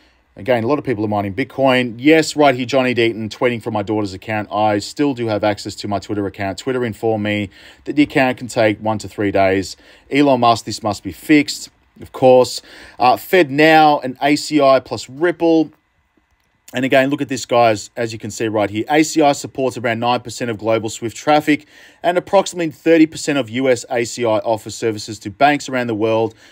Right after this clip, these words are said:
wanting to connect and leverage the swift Global Payments Initiative. A C I also supports real-time schemes around the world, meaning that any bank can use real-time payment systems to support swift, fin, sin, right? I should say fin, D L T, E G, Ripple,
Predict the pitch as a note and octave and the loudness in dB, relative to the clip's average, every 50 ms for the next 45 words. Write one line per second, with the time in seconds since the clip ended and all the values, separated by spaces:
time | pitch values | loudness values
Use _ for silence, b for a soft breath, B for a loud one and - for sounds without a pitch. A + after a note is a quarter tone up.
0 | b b b B2+ C3 C3 - C3+ A#2 - - - - A#2+ A#2 A2 G#2 - - G#2+ | b b b -4 -4 -4 -4 -8 -10 -12 -12 -12 -8 -6 -6 -6 -6 -8 -12 -10
1 | A2 G#2 G#2 G#2 G2 G#2+ G2+ - - G2+ - - - - D#3 D3+ D3+ - - - | -6 -2 -2 -2 -2 -4 -6 -8 -8 -10 -10 -6 0 2 2 2 2 -2 -8 -2
2 | A#2 B2 A#2+ A2+ A#2 A2 - - A2 G#2+ G2+ G#2 F#2+ - G2 A2+ D3+ D3+ - D3+ | 0 0 0 0 -2 -4 -6 -6 -6 -6 -6 -6 -8 -8 -6 -6 -4 -2 -2 0
3 | C#3+ C#3 C#3 C#3 - b b b b b b b b D3 D#3 D#3 D3+ - D#3 C#3+ | 2 0 0 -2 -4 b b b b b b b b 4 4 4 4 4 6 6
4 | C#3 C3 B2+ C3 A#2 - - C3 A#2+ - - A2 - C3+ B2 A#2+ A2+ - G2+ A2+ | 6 6 4 2 0 -2 -4 -6 -6 -6 -12 -10 -6 -2 -2 -2 -2 -4 -6 -6
5 | C3 C#3 C#3 - - C#3 B2+ B2 A2+ - - B2 A#2 A#2 A2 G2+ G2+ A2 G#2+ G2+ | -4 -4 -4 -4 -4 -2 -2 -2 -4 -8 -8 -6 -6 -6 -6 -8 -8 -8 -6 -6
6 | G2 F#2+ A2+ C#3+ D3 C#3+ C#3+ C3 - b b b b b b b F3 F3 E3+ D#3+ | -6 -4 -2 0 0 2 0 -2 -4 b b b b b b b -2 0 0 0
7 | D#3 - - D#3 D#3 D#3+ E3 B2 - C3+ C3+ C3 B2+ - C3 A#2+ A#2 A#2+ A2 G2+ | 0 0 0 -2 -4 -4 -4 0 2 4 4 2 0 -6 -8 -6 -6 -6 -6 -6
8 | G#2+ A#2 A#2 A2 - B2+ A2+ G#2+ G2+ - A2+ G#2 G#2 F#2+ - - G#2+ - - - | -4 -4 -4 -4 -4 -4 -4 -4 -4 -6 -6 -6 -6 -8 -10 -12 -14 -14 -12 -12
9 | G2+ F#2+ - - G2 - - G#2 - G#2+ G2+ F2+ - - - - D#3+ D3+ D3+ D3+ | -12 -12 -12 -14 -16 -16 -16 -12 -8 -8 -8 -8 -8 -6 0 2 4 4 4 2
10 | - _ _ - - B2+ A#2+ A#2+ A#2 A2 - - B2+ A#2 A2+ A2 G#2+ G#2+ G#2+ G2+ | -6 _ _ -12 -8 -6 -4 -4 -4 -6 -8 -6 -6 -6 -4 -2 0 0 0 0
11 | - - G#2+ G#2 - - A2 - - G2+ F#2 - - - E3 E3 D#3 D#3+ D#3 B | 0 -2 -2 -4 -4 -8 -12 -8 -6 -6 -6 -6 -4 -2 0 2 0 0 -2 B
12 | B B B B B B D3+ D3+ D#3 D3 C#3+ C#3 - - C#3 B2+ B2+ A#2+ - B2 | B B B B B B 4 6 6 6 6 2 0 -2 0 0 0 0 0 -2
13 | B2 A#2 G#2 A2 A2+ A2 A2 G#2+ - G#2 A#2 G#2 - F#2 E2 D2+ | -2 -2 -2 -2 -2 0 0 -2 -2 -4 -8 -8 -8 -10 -12 -12